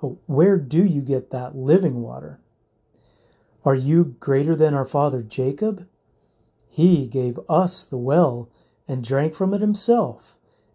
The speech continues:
as did his sons and his livestock."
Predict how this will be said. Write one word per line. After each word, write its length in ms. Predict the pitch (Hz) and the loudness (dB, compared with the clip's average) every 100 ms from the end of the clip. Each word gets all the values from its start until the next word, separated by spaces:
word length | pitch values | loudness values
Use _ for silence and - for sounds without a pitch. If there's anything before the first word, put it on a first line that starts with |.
| - | -8
as 160 | 123 | -6
did 180 | 117 131 | -2 -2
his 220 | 131 147 | 0 -2
sons 680 | - - 208 143 127 131 - - | -2 0 2 2 -2 -6 -10 -8
and 240 | 156 220 | -2 0
his 140 | 170 120 | -2 -2
livestock." 840 | 131 143 147 - 127 117 80 _ | 0 0 0 -4 -12 -12 -14 _